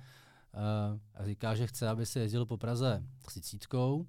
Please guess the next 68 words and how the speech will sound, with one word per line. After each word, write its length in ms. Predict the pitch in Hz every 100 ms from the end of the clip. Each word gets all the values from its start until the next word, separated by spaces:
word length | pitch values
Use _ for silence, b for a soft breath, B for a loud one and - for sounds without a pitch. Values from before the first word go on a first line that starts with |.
| -
Jsou 300 | - 120 120
terčem 760 | - 107 - 127 117 120 113 -
v 140 | -
podstatě 680 | - 98 - 113 - 123 120 -
jako 240 | 113 135
ze 160 | 113 110
všech 240 | - 120
stran 220 | - 120 120
hroznýho 760 | 95 117 113 107 113 117 127
hejtu, 480 | 117 107 117 107 85 92
jo, 180 | 101
to 100 | 104
jsou 160 | 101 120
takový, 420 | 107 - 113 113 -
mě 120 | 107
prostě 260 | 104 - 110
připadají 360 | - 101 110
jak 120 | 117 123
nějaký 240 | 110 -
jako 160 | 104 127
Adamiti 460 | - 110 113 110 127
dneska, 480 | 110 117 - 95 85
jo, 80 | 90 110 104
prostě 380 | 107 101 - 120
to, 120 | 117
to, 200 | - 113 -
to, 60 |
to, 100 | 107
jako, 260 | 113 113 120
to 120 | 120
už 120 | 113
je 60 | 127
opravdu 280 | 110 117 110
jako 160 | 104
úplný 240 | 113 123 127
bizár, 360 | 110 104 117
protože 260 | 110 107 117
oni 160 | 110 127
chodí 300 | - 107 113
po 140 | 117
té 120 | 135
magistrále 720 | 123 104 107 - 113 107 110 123
a 80 | 110
je 60 |
to 60 | 117
taková 260 | 123 120 123
zase, 280 | 127 -
je 60 | 98
to 100 | 117
skupina 300 | - 113 120
jako 160 | 120 -
těch 200 | 131 131
obvyklých 520 | 120 107 117 127 127
podezřelých. 640 | 117 123 113 110 98 95
Já 160 | 107 104
si 140 | -
ty 120 | -
lidi, 240 | 120 101 117
když 180 | 113 -
se 80 |
na 60 | 120
ně 80 | 120
dívám, 300 | 110 117 117
tak 140 | 113
si 100 | -
je 40 | 120
přesně 320 | - 110 123
pamatuju, 560 | 110 110 110 123 123